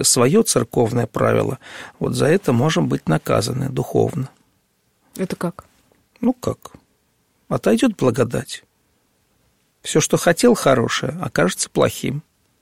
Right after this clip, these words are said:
Speaker 1: Внутри не будет мира, не будет вот того, к чему мы призываем каждого человека. «Стежи дух мирен». И вдруг этот дух Божий отходит от твоего сердца.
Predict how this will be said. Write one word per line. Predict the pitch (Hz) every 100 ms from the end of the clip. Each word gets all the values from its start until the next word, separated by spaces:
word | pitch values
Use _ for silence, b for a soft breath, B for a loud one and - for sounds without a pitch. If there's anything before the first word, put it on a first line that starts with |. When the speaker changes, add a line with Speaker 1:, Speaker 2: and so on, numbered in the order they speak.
| _ _ _ _ _ _ _ -
Speaker 1:
Внутри | 120 135 143 196
не | 180 147
будет | 143 190 -
мира, | 135 120 117 151 _ _ _ _ _ _
не | - 127
будет | 135 180 170 -
вот | 139 131 -
того, | - 135 147 202 226 b b b
к | -
чему | - 131 135 131 131 160 _ _ _
мы | 151 127
призываем | - 131 147 151 139
каждого | 123 165 131 123 120
человека. | - 135 123 120 - - b b b b
«Стежи | - - 120 110
дух | 117 123 214 -
мирен». | 135 113 101 - - _ _ _ _ _ _ _ -
И |
вдруг | 120 117 208 -
этот | 135 120 117
дух | 160 214
Божий | 127 127 101
отходит | 113 123 - 147 180 160 135
от | -
твоего | - 120 117
сердца. | 131 - - - -